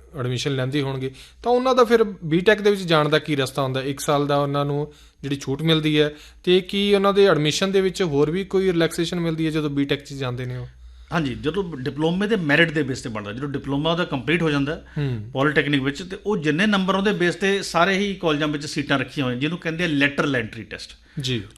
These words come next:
Speaker 2: ਹਰ ਇੱਕ ਸਬਜੈਕਟ ਦੀਆਂ ਸੀਟਾਂ ਉੱਥੇ ਹੈਗੀਆਂ, ਤਾਂ ਬੱਚੇ ਅਪਲਾਈ ਕਰਦੇ ਨੇ।
Speaker 1: ਹੂੰ।
Speaker 2: ਭਾਵੇਂ ਉਹ ਸੀਟਾਂ ਲਿਮਟਿਡ ਹੁੰਦੀਆਂ, ਪਰ ਜਿਹੜੇ ਬੱਚੇ ਜਾਣਾ ਚਾਹੁੰਦੇ ਹੈ, ਉਹਨਾਂ ਵਾਸਤੇ ਸੀਟ ਉਪਲਬਧ ਹੋ ਜਾਂਦੀ ਹੈ।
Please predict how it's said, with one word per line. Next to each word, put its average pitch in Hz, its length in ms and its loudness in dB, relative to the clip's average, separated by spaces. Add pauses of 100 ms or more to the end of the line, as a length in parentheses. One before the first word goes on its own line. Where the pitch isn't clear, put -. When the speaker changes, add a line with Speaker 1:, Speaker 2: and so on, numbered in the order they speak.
(120)
Speaker 2:
ਹਰ 208 60 0
ਇੱਕ 269 80 -2
ਸਬਜੈਕਟ 156 360 0
ਦੀਆਂ 170 120 -2
ਸੀਟਾਂ 147 320 -4
ਉੱਥੇ 139 200 -4
ਹੈਗੀਆਂ, 131 260 -4
ਤਾਂ 175 80 -4
ਬੱਚੇ 160 280 -2
ਅਪਲਾਈ 127 260 -2
ਕਰਦੇ 98 260 -12
ਨੇ। 92 100 -18 (140)
Speaker 1:
ਹੂੰ। 110 360 -8
Speaker 2:
ਭਾਵੇਂ 147 200 0
ਉਹ 214 80 0
ਸੀਟਾਂ 165 440 0
ਲਿਮਟਿਡ 190 340 2
ਹੁੰਦੀਆਂ, 113 380 -4 (120)
ਪਰ 156 140 -2
ਜਿਹੜੇ 160 200 0
ਬੱਚੇ 160 380 -2
ਜਾਣਾ 135 280 0
ਚਾਹੁੰਦੇ 156 260 -2
ਹੈ, 143 100 -2 (240)
ਉਹਨਾਂ 180 200 -2
ਵਾਸਤੇ 165 280 -4
ਸੀਟ 151 380 -2 (140)
ਉਪਲਬਧ 165 280 -2
ਹੋ 123 120 -2
ਜਾਂਦੀ 101 300 -8
ਹੈ। - 60 -16